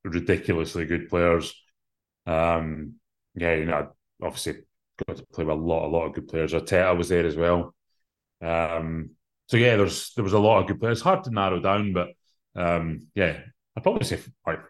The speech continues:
probably Frank at that time was, was very good. Fernando obviously got player of the year. He was on fire at that point. Um, so yeah, there was, there was some great players there,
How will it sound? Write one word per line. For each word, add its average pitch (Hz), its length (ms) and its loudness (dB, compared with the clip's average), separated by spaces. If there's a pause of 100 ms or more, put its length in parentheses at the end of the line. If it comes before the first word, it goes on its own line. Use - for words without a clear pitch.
(280)
probably 139 200 4
Frank 87 340 2
at 107 60 0
that 92 200 2
time 98 200 0
was, - 420 -4
was - 280 -12
very 90 220 2
good. 101 220 4 (600)
Fernando 92 540 4
obviously 90 300 0
got 90 140 0
player 92 160 0
of 85 60 -2
the 87 60 0
year. 90 260 2 (300)
He 90 140 -4
was 82 200 -4
on 80 100 -2
fire 90 360 6
at 90 60 4
that 92 240 2
point. 92 280 2 (560)
Um, 82 580 -2
so - 120 0
yeah, 131 200 6
there 92 100 0
was, 92 180 -4
there 113 180 -12
was 104 100 -8
some 101 160 -4
great 85 260 -2
players 69 300 -8
there, 71 400 -6